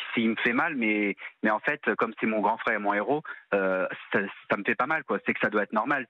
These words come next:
S'il me dit que c'est normal, c'est que c'est normal. Quand un père dit à sa petite fille ou à son petit garçon après l'avoir abusé, bah, il faut le dire, il faut pas le dire, c'est notre secret, euh, c'est bien un secret avec papa, ou, eh ben, on le dit pas parce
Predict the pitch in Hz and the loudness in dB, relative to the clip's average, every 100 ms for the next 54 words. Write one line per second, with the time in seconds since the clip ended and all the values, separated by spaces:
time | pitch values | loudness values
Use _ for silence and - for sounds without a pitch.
0 | _ 127 131 127 143 - 113 107 110 156 | _ 2 2 2 -2 -2 0 0 0 -2
1 | - 101 - 95 113 131 - - - 110 | -4 -6 0 2 2 0 -2 -14 -2 -2
2 | 98 110 110 127 113 113 117 104 107 - | 2 -2 0 -2 -2 0 0 2 -2 -2
3 | 113 - 139 110 - 107 - 107 - 127 | -8 0 2 2 0 -6 0 0 0 0
4 | 107 - 101 101 101 101 104 113 110 - | 0 0 0 2 0 -2 -2 -2 0 -4
5 | - - 98 101 113 107 110 113 110 117 | -4 0 0 2 -2 -2 0 0 0 0
6 | 113 110 120 - 101 98 - 110 - 113 | -2 -2 -4 -2 -2 -2 0 -2 2 2
7 | 113 104 90 - 98 120 113 113 - 104 | 2 2 -2 -2 0 2 0 -2 -2 0
8 | 98 - 110 - 107 107 98 - - - | -2 -2 -2 0 0 0 -2 -4 -6 -6
9 | - 101 104 107 104 - - 196 - 110 | -2 0 0 0 -2 -2 -2 -2 -2 -4